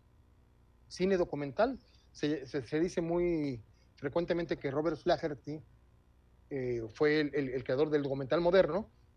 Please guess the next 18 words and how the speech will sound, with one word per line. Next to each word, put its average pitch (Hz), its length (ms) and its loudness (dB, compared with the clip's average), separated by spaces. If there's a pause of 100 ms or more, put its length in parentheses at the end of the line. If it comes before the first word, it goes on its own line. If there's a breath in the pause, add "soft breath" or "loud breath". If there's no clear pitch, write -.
pero 147 180 0
yo 165 140 6
digo 208 180 6
que 196 80 -2
la 160 140 2
primera 190 400 6
noción 185 480 -2 (100)
del 151 640 0
cine 185 220 2
documental 147 640 0
histórico 165 500 2
y 123 80 -6
cronológico 139 840 -2 (360)
fue 160 160 8
de 170 80 4
los 156 120 2
pioneros 135 340 -2
mexicanos. 110 680 -12